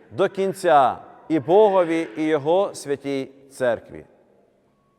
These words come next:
Апостоли для апостолів. Так ще ми називаємо святих жінок-мироносиць. Тому що тоді,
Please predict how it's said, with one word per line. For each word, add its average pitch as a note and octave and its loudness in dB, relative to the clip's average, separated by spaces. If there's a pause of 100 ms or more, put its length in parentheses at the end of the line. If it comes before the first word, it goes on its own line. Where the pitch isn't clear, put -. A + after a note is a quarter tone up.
(800)
Апостоли F#3 2 (100)
для E3+ 4
апостолів. D3 -2 (480)
Так F#3+ 6
ще F#3+ -6
ми F3+ -4
називаємо F3 0 (260)
святих F3 0
жінок-мироносиць. C#3+ -4 (600)
Тому F3 -2
що F#3 -2
тоді, F3 -2